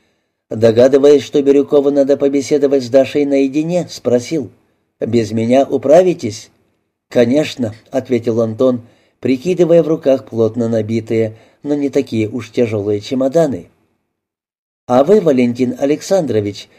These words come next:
вроде удивилась Даша, не хотите заглянуть ко мне? «В другой раз, когда отдохнёте от самолёта», — сказал Езерский. «Ну, глядите, как хотите», —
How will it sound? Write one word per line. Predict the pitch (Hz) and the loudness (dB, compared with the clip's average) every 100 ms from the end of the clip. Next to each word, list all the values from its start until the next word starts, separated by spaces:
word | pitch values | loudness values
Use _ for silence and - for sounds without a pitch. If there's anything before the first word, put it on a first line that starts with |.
| _ | _
вроде | 143 120 110 117 | -2 2 2 0
удивилась | 110 127 120 117 117 113 | -2 -2 0 0 0 0
Даша, | 139 123 - 92 _ _ _ _ _ - | 2 2 -4 -16 _ _ _ _ _ -8
не | 131 120 | -4 -2
хотите | 147 147 226 226 | -2 0 -2 -2
заглянуть | 120 120 120 127 117 110 | -2 0 2 2 0 -2
ко | 131 | -2
мне? | 135 139 107 - _ _ _ _ _ _ _ _ _ _ _ | 0 -2 -4 -8 _ _ _ _ _ _ _ _ _ _ _
«В | 117 | -6
другой | 110 113 131 147 | -2 2 4 6
раз, | 185 185 - | 6 2 -2
когда | 117 104 117 | -8 0 0
отдохнёте | - 123 120 110 135 123 127 | 0 -4 -2 -4 -2 -2 0
от | 120 | -2
самолёта», — | - 131 143 175 - 101 87 _ _ | -2 -2 2 2 0 -6 -14 _ _
сказал | - 127 104 101 | -8 -4 -2 -2
Езерский. | 107 120 143 127 - 98 - _ _ _ _ _ _ _ - | -2 -4 -2 -4 -6 -18 -20 _ _ _ _ _ _ _ -12
«Ну, | 117 107 147 165 | -4 0 0 0
глядите, | 151 165 175 139 135 147 | -4 -2 0 -2 -4 -4
как | 151 151 | -2 -2
хотите», — | - 170 147 110 127 | 0 -2 -2 -4 -2